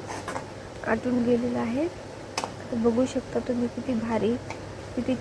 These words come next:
छान दिसते आपली भाजी. बघा, बघू शकता तुम्ही मुगाची डाळ पण शिजून गेलेली आहे. मुगाची डाळ पण जास्त नाही शिजवायची आहे त्यामध्ये, थोडी अशी अख्खी डाळ दिसलीच पाहिजे त्यामध्ये, तेव्हाच खूप छान लागते.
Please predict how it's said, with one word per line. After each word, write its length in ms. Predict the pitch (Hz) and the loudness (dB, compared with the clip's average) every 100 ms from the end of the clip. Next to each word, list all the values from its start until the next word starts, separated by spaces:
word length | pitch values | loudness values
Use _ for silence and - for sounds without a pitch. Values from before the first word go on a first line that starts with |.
| - | 0
छान 260 | 240 233 | 2 4
दिसते 340 | 233 233 - 240 | 4 2 0 0
आपली 260 | 226 233 | 0 2
भाजी. 400 | 226 226 214 226 | 4 4 4 4
बघा, 300 | 233 226 226 | 4 4 4
बघू 240 | 233 226 226 | 4 2 2
शकता 360 | - 240 - | 0 -4 -2
तुम्ही 300 | 240 247 240 277 - - - - 247 | -2 0 0 0 -4 -8 -8 -2 6
मुगाची 400 | 254 240 233 254 | 8 10 8 6
डाळ 260 | 233 220 | 6 6
पण 200 | 220 240 | 4 2
शिजून 360 | 240 247 240 240 | 2 2 2 2
गेलेली 420 | 233 240 233 233 | 2 2 4 2
आहे. 300 | 226 233 285 311 - - - - | 2 2 0 0 -8 -10 -6 4
मुगाची 420 | 269 262 254 262 | 8 10 8 6
डाळ 160 | 247 247 | 6 6
पण 200 | 262 262 | 4 4
जास्त 300 | 247 240 - 254 | 2 2 2 4
नाही 160 | 254 | 2
शिजवायची 540 | 247 240 247 233 226 247 | 0 0 6 6 6 2
आहे 120 | 233 | 2
त्यामध्ये, 520 | 240 226 226 220 302 - - - - - - - - - - - - - - | 2 2 2 6 4 2 -6 -8 -8 -10 -10 -10 -10 -10 -10 -10 -10 -8 4
थोडी 180 | 247 247 | 8 8
अशी 320 | 247 262 240 | 6 4 4
अख्खी 300 | 226 - 269 | 2 4 6
डाळ 240 | 247 240 | 8 6
दिसलीच 400 | 233 240 254 262 | 6 4 4 2
पाहिजे 320 | - 254 226 | 6 6 6
त्यामध्ये, 500 | 226 240 226 226 226 277 - - - - | 4 2 2 2 2 0 0 0 0 4
तेव्हाच 260 | 254 240 262 - | 4 6 2 2
खूप 120 | 269 254 - | 2 2 -2
छान 140 | 247 | 0
लागते. 480 | 233 220 220 - 277 | 2 0 0 2 4